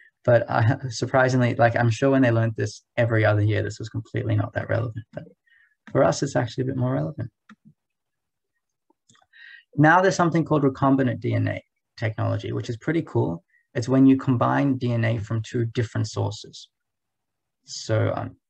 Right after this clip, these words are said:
you can imagine, like, there's a lot of therapeutic application of that. So often what they'll do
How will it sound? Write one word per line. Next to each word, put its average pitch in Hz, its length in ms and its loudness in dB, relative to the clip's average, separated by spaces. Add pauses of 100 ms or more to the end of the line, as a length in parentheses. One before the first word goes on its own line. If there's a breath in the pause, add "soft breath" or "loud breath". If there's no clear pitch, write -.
(360)
you 120 100 -4
can 135 100 0
imagine, 123 380 2
like, 107 220 0
there's 113 160 -6
a 110 40 -4
lot 107 200 0
of 107 140 -4 (180)
therapeutic 107 580 -4 (180)
application 113 600 -8
of 117 80 -12
that. 117 120 -10 (600 soft breath)
So - 140 0
often 170 260 2
what 160 160 2
they'll 135 160 4
do 151 320 -2